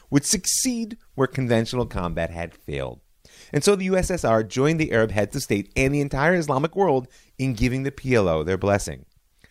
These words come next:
Last, but certainly not least, in late seventy-four,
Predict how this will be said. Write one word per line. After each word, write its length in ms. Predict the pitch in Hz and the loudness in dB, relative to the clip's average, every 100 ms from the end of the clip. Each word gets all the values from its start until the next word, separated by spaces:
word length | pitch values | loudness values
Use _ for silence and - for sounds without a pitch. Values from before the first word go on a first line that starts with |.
| _ _ _ | _ _ _
Last, 360 | 127 143 98 - | 2 2 2 -6
but 120 | 92 - | -8 -2
certainly 360 | - - 117 | 0 2 2
not 180 | 87 82 | 0 0
least, 400 | 82 90 - - _ _ _ - | -4 -4 -8 -14 _ _ _ -2
in 100 | 139 | 4
late 220 | 180 226 | 4 2
seventy-four, 720 | 185 156 151 - 85 78 85 | -2 0 0 2 2 2 -2